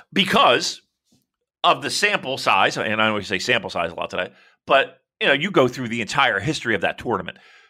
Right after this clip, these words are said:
you have some of the best matches of all time going through the history of that tournament. And, and maybe, <laughs> again, I hate to go back to it, I'm sorry, but I apologize, but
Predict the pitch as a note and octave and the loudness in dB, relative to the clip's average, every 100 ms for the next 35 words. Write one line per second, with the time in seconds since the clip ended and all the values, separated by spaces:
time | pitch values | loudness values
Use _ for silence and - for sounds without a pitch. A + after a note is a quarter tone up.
0 | _ G#3+ C4 - A#2 C3 G#2 F#2 - A2 | _ 2 4 4 2 4 2 2 -2 -4
1 | G2 F2 G2 - F#2+ G2+ F#2 F#2 C#2+ - | -4 -2 0 0 -4 -6 -4 -4 -2 0
2 | A#2+ F2 - _ _ _ _ _ _ _ | 0 0 -8 _ _ _ _ _ _ _
3 | _ _ _ A#2+ A#2 G2 F#2+ A2+ A#2 G2+ | _ _ _ 0 0 0 -4 0 0 -2
4 | E2+ F2+ D#2+ G#2 F#2 - - _ _ _ | -2 -2 -2 -4 -8 -8 -20 _ _ _
5 | _ - - - A#3 F#3 F#3 G3 A3 C4 | _ -20 -8 -4 -2 0 2 4 4 2
6 | C#3+ E3+ - - - F#2+ - F#2 F#2+ G#2+ | 2 0 0 -4 -8 -8 -8 -12 -12 -6
7 | A#2 B2+ D3+ - G2+ F#2+ C#3 C3 A2 F#2+ | 0 2 2 2 -2 0 4 4 6 2
8 | F#2 C3+ A2+ F#2+ F#2 - C3 | 4 6 6 4 0 0 -2